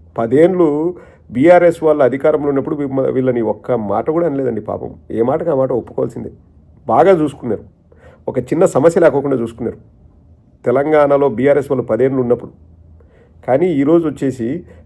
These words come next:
తెలంగాణలో ఉద్యమం బలపడిందన్నా, తెలంగాణ వచ్చిందన్నా వీళ్ళ వల్లే అంట, వీళ్ళ పచ్చ మీడియా వాళ్ళంట. ఎందుకు ఎవరిని తిడుతున్నాడు ఇంతకు జగదీశ్వర్ రెడ్డి గారు? ఒక్కసారి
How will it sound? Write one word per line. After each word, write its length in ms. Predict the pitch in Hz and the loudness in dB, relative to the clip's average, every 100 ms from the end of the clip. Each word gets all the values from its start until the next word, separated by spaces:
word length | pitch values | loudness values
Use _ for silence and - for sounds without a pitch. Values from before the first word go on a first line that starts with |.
| - | -6
తెలంగాణలో 920 | 131 147 165 160 156 156 156 165 220 - - _ _ _ _ - - | 2 2 4 4 4 4 4 4 0 -4 -20 _ _ _ _ -20 -18
ఉద్యమం 460 | - 107 113 165 160 | -12 -2 4 4 4
బలపడిందన్నా, 680 | 127 139 156 151 147 147 170 | 4 4 2 0 0 0 0
తెలంగాణ 420 | 139 127 151 151 | 2 0 2 0
వచ్చిందన్నా 440 | 135 131 147 156 | 0 0 0 2
వీళ్ళ 220 | 156 139 156 | 2 2 2
వల్లే 220 | 151 131 | 4 2
అంట, 100 | 101 | 0
వీళ్ళ 160 | 110 | -2
పచ్చ 240 | 113 131 156 | -2 -2 -2
మీడియా 220 | 151 120 | 0 0
వాళ్ళంట. 380 | 107 98 87 - - _ _ _ _ - - - _ _ - - _ - - - - | 0 -4 -10 -14 -20 _ _ _ _ -20 -20 -20 _ _ -20 -20 _ -20 -20 -12 -6
ఎందుకు 320 | 143 208 233 | -2 -2 -2
ఎవరిని 300 | 160 151 202 | 0 0 0
తిడుతున్నాడు 360 | 220 - 180 151 | -2 -2 -2 0
ఇంతకు 460 | 135 143 135 127 | -2 -4 -4 -4
జగదీశ్వర్ 460 | - 120 123 131 120 | -4 -4 -2 -4 -4
రెడ్డి 160 | 110 | -4
గారు? 200 | 107 107 127 - - | -4 -6 -10 -14 -14
ఒక్కసారి 640 | - 98 143 151 113 113 | -8 2 2 2 -2 -8